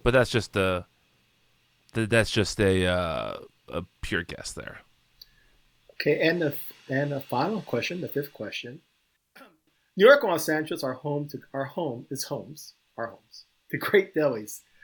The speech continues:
Speaker 2: What is your go-to order if you're at the home of corned beef, pastrami, and matzo ball soup? And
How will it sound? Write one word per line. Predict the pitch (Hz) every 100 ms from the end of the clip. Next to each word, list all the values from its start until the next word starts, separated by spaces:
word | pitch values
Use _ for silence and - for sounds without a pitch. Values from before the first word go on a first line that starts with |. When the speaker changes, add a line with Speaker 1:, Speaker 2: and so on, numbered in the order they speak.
| - -
Speaker 2:
What | 175 262
is | -
your | 196
go-to | 175 185 185
order | 160 175 190
if | 151
you're | 139 135 -
at | 151 151
the |
home | 135 - 165 156
of | -
corned | - 151 147
beef, | 143 147 147
pastrami, | 135 151 143 135
and | 127
matzo | 131 -
ball | - 135
soup? | - 151 151 - - - _
And | 196 196 175 160